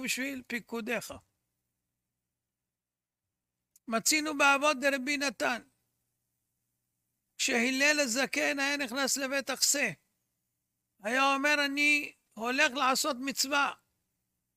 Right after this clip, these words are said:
לקיים את הגוף, שלא יתקלקל". היה נכנס למרחץ, אומר, "אני הולך לנקות את גופי שנברא בצלם אלוהים". כל מה שעוסק אדם,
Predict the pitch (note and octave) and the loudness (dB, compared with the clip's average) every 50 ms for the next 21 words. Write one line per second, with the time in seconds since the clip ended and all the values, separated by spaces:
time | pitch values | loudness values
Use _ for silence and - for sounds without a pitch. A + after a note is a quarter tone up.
0 | _ _ _ _ _ _ _ _ _ _ - A3 A3+ - - B3+ C4+ C#4 D4 D#4 | _ _ _ _ _ _ _ _ _ _ -12 -12 -8 -2 0 2 4 4 4 4
1 | D#4 D#4 D4+ - D4 D4 B3+ B3 D#4+ E4+ E4 D4+ G#3 - - - _ _ _ _ | 2 2 0 0 0 0 0 0 -2 -2 -2 -2 -4 -8 -14 -16 _ _ _ _
2 | _ _ _ _ _ _ _ _ - A#3+ A#3+ C4 D4 D#4 D4+ A3+ - - D4 C#4+ | _ _ _ _ _ _ _ _ -10 -6 -2 0 2 2 0 0 2 2 2 2
3 | B3 - C#4+ D4+ D4 C4+ - - - _ _ _ _ _ _ _ _ _ _ _ | 2 0 0 2 2 2 0 -2 -8 _ _ _ _ _ _ _ _ _ _ _
4 | _ _ _ _ _ _ _ _ _ _ _ _ _ _ _ _ _ _ _ _ | _ _ _ _ _ _ _ _ _ _ _ _ _ _ _ _ _ _ _ _
5 | _ - G#3+ B3 C4+ C#4+ D4 C4 - C#4 D#4 D4+ C4+ - C#4 C#4+ C#4+ C#4+ C#4+ C#4 | _ -4 0 0 2 2 0 -2 -2 0 2 2 2 2 0 0 0 0 0 0
6 | B3+ A3 - - D#4 C#4+ C4+ - - - - - - _ _ _ _ _ _ _ | 0 0 0 0 2 2 0 0 -4 -6 -6 -6 -10 _ _ _ _ _ _ _
7 | _ _ _ _ _ - A#3 B3 B3+ C#4+ C#4 C#4 C#4+ C#4 C#4 C#4+ C#4+ C#4+ D4 D#4 | _ _ _ _ _ -10 -8 -4 -2 0 2 2 2 2 2 2 2 2 4 4
8 | D#4+ - C4 D#4 D4 C#4+ C#4 - - D4 D4+ C4+ - C#4+ A#3+ A#3 A#3 C#4+ C#4 A3 | 2 2 0 -2 -2 -4 -4 -2 -2 -4 -4 -4 -4 -8 -10 -8 -8 -6 -6 -4
9 | - D#4 D#4 C#4 - - D4 C4+ C#4 B3+ C4 C#4 C#4+ D4+ C4 C#4 A#3+ - - D4 | -2 -2 0 0 0 0 0 -2 -4 -2 0 0 0 0 0 -2 0 0 2 2
10 | D4+ D4+ D4 D4 C#4 C#4+ C#4+ C#4+ C#4 C#4+ D4 D4 C#4+ C4+ - _ _ _ _ _ | 2 2 2 0 0 0 0 0 0 0 0 -2 -4 -6 -10 _ _ _ _ _
11 | _ _ _ _ _ _ _ _ _ _ _ _ _ _ _ _ _ _ _ _ | _ _ _ _ _ _ _ _ _ _ _ _ _ _ _ _ _ _ _ _
12 | _ _ _ _ _ _ _ _ _ - - C4 D4+ E4 E4+ E4+ E4 E4 D#4+ D4 | _ _ _ _ _ _ _ _ _ -4 0 4 6 6 6 4 4 4 4 6
13 | - - D4 C4+ C4+ - - C#4 C4+ G#3+ - B3 A#3+ G#3 G#3+ G3+ F#3 E3 | 4 4 4 4 4 4 4 2 2 0 0 -2 -2 -2 -4 -6 -8 -8